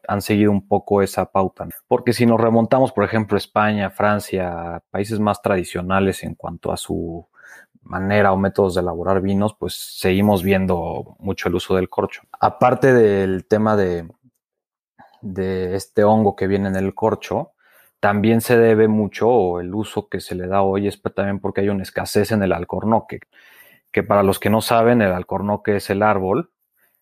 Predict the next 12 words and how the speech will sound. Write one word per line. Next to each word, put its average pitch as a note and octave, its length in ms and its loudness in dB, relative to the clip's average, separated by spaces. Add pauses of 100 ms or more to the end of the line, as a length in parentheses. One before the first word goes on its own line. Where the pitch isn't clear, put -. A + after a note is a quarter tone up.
(120)
del F#2+ 200 -6
cual G#2 220 2
se - 140 -8
saca G2+ 280 -4
el F#2+ 120 -10
corcho. - 340 -12 (580)
Y A2 120 -4
por A#2 160 2
lo A#2 100 2
que A#2+ 80 -6
estaba B2+ 560 2
leyendo, A#2 720 -2